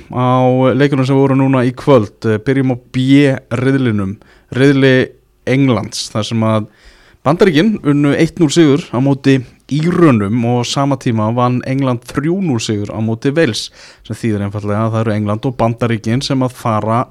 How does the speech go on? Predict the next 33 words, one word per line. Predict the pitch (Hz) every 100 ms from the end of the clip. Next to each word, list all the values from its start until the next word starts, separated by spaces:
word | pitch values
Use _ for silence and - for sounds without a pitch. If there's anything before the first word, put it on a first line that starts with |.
| _ _ -
áfram | 143 170 - 185 107 - - _ -
í | 113
sextán | - 113 - 110 101
liða | 101 98
úrslitin | 107 - 107 101
og | 98 92 - - - _ -
Englendingar, | 156 160 151 156 135 131
eh, | 131 120 - -
að | 113
fara | 123
að | 127
mæta | 127 120 101 - -
Senegal | 117 - 139 139 214 247 247 139 - - _ _
á | 113
laugardagskvöldið, | 127 185 202 - 208 202 175 - _ _ _ _
meðan | 123 120 120
að, | 120 117 113 120
eh, | 117 -
Bandaríkin | 139 147 151 139 110 -
er | 117
að | 110
fara | 117
að | 117
mæta | 110 117 - _ -
Hollendingum | - 147 160 147 123 120 104 98
fyrr | - 113
um | 107
daginn. | 107 98
Sá | - 104
leikur | 101 104 101 98
verður | 113 107 101 107 _ _ -
klukkan | 123 110 107
þrjú. | - 127 127 123 95